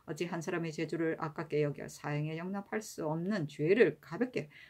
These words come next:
감면할 수 있겠습니까? 또 본래 요해처가 아니었기 때문에 그 당시에 방비하는 것을 소홀히 하여 불러들인 일이므로 정상을 혹 용서할 만하다고 한다면 할 말이 있습니다.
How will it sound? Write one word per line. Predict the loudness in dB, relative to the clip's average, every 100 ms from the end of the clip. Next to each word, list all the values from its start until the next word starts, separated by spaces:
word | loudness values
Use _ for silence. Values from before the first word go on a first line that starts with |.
| _
감면할 | -6 -6 -6 -8
수 | -2 -2
있겠습니까? | -2 -2 0 0 0 -2 -4 -4 _ -20 -20 _ -4
또 | -2
본래 | 4 4 4 2
요해처가 | 2 2 2 2 0 0
아니었기 | 2 4 2 2 -6
때문에 | 0 2 2 0 -2
그 | -4 0 4 4 2
당시에 | -4 -2 2 2 2
방비하는 | -2 -2 0 2
것을 | 0 0 -6
소홀히 | -6 -4 0 2
하여 | 2 2 0 -8 -20 -4
불러들인 | 6 8 8 6 6 6 4
일이므로 | 0 2 2 2 -2 -8 -10 _ _ _ _ _ _
정상을 | -6 -2 -2 -2 -4
혹 | -4 -6 -4
용서할 | -4 -4 -2 -2
만하다고 | 0 -2 0 2
한다면 | 2 2 0 -2
할 | -4 2
말이 | 4 4
있습니다. | 2 -2 -6 2 2 2 -2 -8